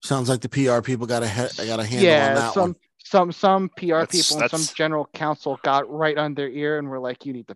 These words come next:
Speaker 2: fix this
Speaker 3: The
Speaker 2: immediately."
Speaker 3: word, the word I'd use is fucking polished.
Speaker 2: Yes.
Speaker 1: Speak lawyer to me.
Speaker 2: Yes.
Speaker 3: <laughs> No,
Speaker 2: That
Speaker 3: that's it. That's just somebody, somebody with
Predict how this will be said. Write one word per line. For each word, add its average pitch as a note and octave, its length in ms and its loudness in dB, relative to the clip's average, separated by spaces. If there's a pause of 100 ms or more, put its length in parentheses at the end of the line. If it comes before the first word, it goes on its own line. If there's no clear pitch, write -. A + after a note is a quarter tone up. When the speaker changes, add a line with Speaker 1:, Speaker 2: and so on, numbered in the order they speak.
Speaker 2:
fix A2 180 -12 (280)
this - 140 -16
Speaker 3:
The G2+ 60 -16
Speaker 2:
immediately." A#2 280 -6
Speaker 3:
word, B2+ 240 0
the A#2 160 -2
word A#2+ 240 2
I'd B2 200 0
use A2 300 -6
is F#2+ 260 -4 (380)
fucking G2 460 -8 (100)
polished. - 960 -12 (760)
Speaker 2:
Yes. C3+ 140 -6
Speaker 1:
Speak D3+ 220 0
lawyer C#3 340 4
to C3 140 -4
me. A#2+ 240 -4 (800)
Speaker 2:
Yes. B2 360 -2
Speaker 3:
<laughs> - 40 -20
No, E3 80 4
Speaker 2:
That E3 60 8
Speaker 3:
that's D#3+ 180 4
it. C3 140 2 (120)
That's C3+ 200 0
just C3+ 160 -2
somebody, C3 300 0 (200)
somebody D#3+ 500 2
with C#3+ 300 -2